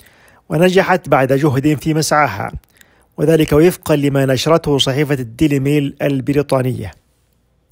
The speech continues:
وكانت المذيعة قد بدأت تقريرها بمخاطبة زميلتها في الاستوديو: "مرحبا إلينا،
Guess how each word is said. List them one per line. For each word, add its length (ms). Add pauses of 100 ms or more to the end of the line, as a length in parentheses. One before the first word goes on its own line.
(800)
وكانت 480
المذيعة 640
قد 280
بدأت 460
تقريرها 800
بمخاطبة 760
زميلتها 800
في 120
الاستوديو: 640 (680)
"مرحبا 580 (120)
إلينا، 640